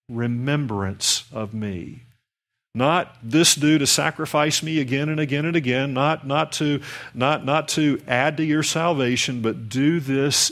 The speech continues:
in remembrance of me." And then he repeats it with the cup, "Do this in remembrance of, of me."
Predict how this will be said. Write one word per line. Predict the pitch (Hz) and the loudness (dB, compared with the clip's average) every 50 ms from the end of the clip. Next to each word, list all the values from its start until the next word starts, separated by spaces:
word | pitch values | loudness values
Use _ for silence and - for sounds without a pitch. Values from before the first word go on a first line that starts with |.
| - - | -4 -6
in | 123 113 113 | -8 -6 -6
remembrance | 110 107 104 101 101 107 110 113 117 123 131 127 131 127 131 131 135 151 - - - - - - | -6 -6 -6 -6 -6 -4 -4 -2 -2 -2 -4 -4 -6 -6 -6 -6 -6 -4 -2 -2 -2 -2 -4 -4
of | - 120 123 117 113 | -2 -2 -2 0 -2
me." | 117 113 110 101 95 95 95 95 - - - - - - | -2 -2 -2 -2 -4 -4 -6 -8 -12 -16 -18 -18 -12 -6
And | 117 110 113 | -4 -2 0
then | 117 | 0
he | 123 | 0
repeats | 123 117 120 120 - - 143 131 127 - | 0 -2 -2 -2 0 0 0 2 2 0
it | - 156 185 | -2 -2 -2
with | 139 131 127 131 | -4 -4 -4 -4
the | 147 | -4
cup, | 135 - - 127 110 101 - - - - - | -6 -4 -2 0 0 0 -2 -4 -8 -16 -10
"Do | 107 107 120 127 120 | -6 -4 -4 -2 -2
this | 127 123 131 - - - - - | -2 -2 0 0 0 0 -2 -4
in | 120 113 110 110 | -6 -6 -6 -6
remembrance | 107 104 104 110 117 117 123 123 120 120 127 127 123 - - - - - - - - - - - - - | -6 -6 -4 -4 -4 -4 -4 -4 -6 -6 -6 -6 -4 -2 0 0 0 -2 -8 -14 -20 -20 -20 -16 -6 0
of, | 113 110 113 120 120 110 - - - - | 2 4 4 4 2 0 -4 -14 -16 -6
of | - 117 120 120 117 | -2 0 0 0 0
me." | 123 120 113 110 101 95 98 98 104 | -2 -2 -2 -2 -2 -4 -6 -8 -12